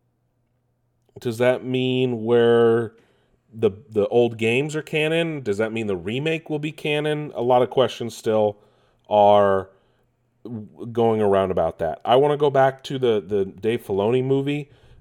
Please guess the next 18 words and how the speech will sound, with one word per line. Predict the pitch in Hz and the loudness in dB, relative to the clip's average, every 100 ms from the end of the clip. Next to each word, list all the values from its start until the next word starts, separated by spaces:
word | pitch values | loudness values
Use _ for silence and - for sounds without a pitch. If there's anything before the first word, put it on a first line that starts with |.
| - | 0
though, | 127 135 | 2 4
real | 135 139 135 | 4 0 -2
quick. | - 143 143 - _ _ _ _ | 0 0 0 -6 _ _ _ _
Um, | - 104 101 90 87 82 78 _ _ _ _ _ _ _ _ - | 0 4 4 0 -6 -12 -18 _ _ _ _ _ _ _ _ -6
I, | 131 139 | -4 -4
I | 131 | -6
think | 131 156 156 | -6 -6 -8
Thrawn | - - 123 123 123 | -8 -2 2 2 0
will | 110 | 0
end | 107 107 | 0 -2
up | 95 | -4
being | 107 104 | -4 -4
the | 95 | -6
villain | 82 98 95 85 82 | -2 -2 0 -4 -10
of | - 87 | -10 -6
that | 90 85 | -6 -4
movie, | 85 78 67 | -8 -8 -12
which | 80 90 - - - | -6 -4 -4 -10 -20